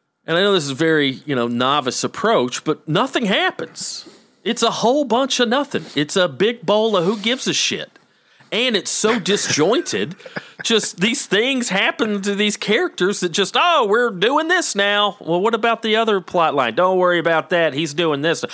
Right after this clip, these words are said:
Speaker 1: Oh, and now he's doing this." And then, like, it's just, it's, I guess it's a coming of age tale. It's, it's,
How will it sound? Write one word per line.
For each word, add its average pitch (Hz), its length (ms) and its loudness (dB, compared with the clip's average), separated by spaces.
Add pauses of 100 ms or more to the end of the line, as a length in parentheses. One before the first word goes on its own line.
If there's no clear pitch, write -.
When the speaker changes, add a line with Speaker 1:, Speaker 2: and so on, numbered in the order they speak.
(120)
Speaker 1:
Oh, 208 280 4
and 147 100 0
now 202 220 0
he's 190 160 -4
doing 185 260 0
this." 135 400 0
And 107 140 -8
then, 113 200 -4
like, 143 300 -2
it's 143 160 -2
just, - 340 -2 (440)
it's, 180 180 0
I 170 80 0
guess 185 260 0
it's - 160 -2
a 165 80 0
coming 147 500 0
of 139 140 0
age 120 460 -2
tale. 110 480 -2
It's, - 180 -4
it's, 131 380 -6